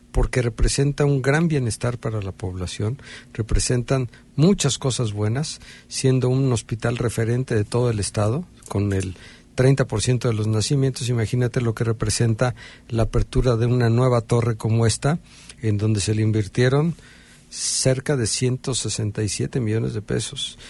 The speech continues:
Se habían perdido, se habían, el, el recurso que, que estaba destinado para ello se había, se había tenido que regresar. Las gestiones que se hicieron a través del, del gobernador tuvo la oportunidad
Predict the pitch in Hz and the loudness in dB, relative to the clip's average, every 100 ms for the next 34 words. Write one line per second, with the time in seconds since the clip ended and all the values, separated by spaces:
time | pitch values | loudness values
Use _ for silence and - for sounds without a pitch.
0 | - - 117 117 131 139 113 107 139 151 | -14 -2 0 2 2 4 4 2 0 2
1 | 151 - - - - 117 107 127 135 - | -2 -4 -16 -20 -12 -6 -4 -2 -2 -4
2 | 110 107 - 101 107 - 143 - 143 110 | -6 -6 -8 -6 -6 0 2 4 2 0
3 | 98 - - - 131 131 110 - 117 123 | -4 -6 -8 -4 -2 -2 -2 -2 -2 0
4 | 117 110 120 123 101 101 117 127 - - | -2 -2 -2 -2 -2 -2 -2 -2 -8 -20
5 | - - - - 107 101 120 131 127 - | -20 -20 -16 -8 -4 0 0 0 -2 -6
6 | - 113 127 143 139 107 110 104 110 - | -2 2 2 2 -2 -2 -2 -4 -4 0
7 | 156 175 - - - - - - - - | 0 -2 -16 -20 -20 -20 -20 -20 -20 -10
8 | 101 92 - 98 - 156 170 - 110 110 | -4 -4 -2 -4 2 2 2 0 -4 -4
9 | 104 131 127 110 113 110 120 123 117 101 | -2 0 0 -2 -2 0 0 0 0 -2
10 | 95 - - - - 123 110 113 113 113 | -8 -16 -20 -20 -8 -2 0 0 2 2
11 | 110 110 117 143 180 - - - - - | 2 2 2 2 0 -8 -20 -20 -20 -20
12 | - - 143 139 131 - - - 113 107 | -20 0 2 4 2 2 2 4 2 0
13 | 110 120 147 | 0 2 0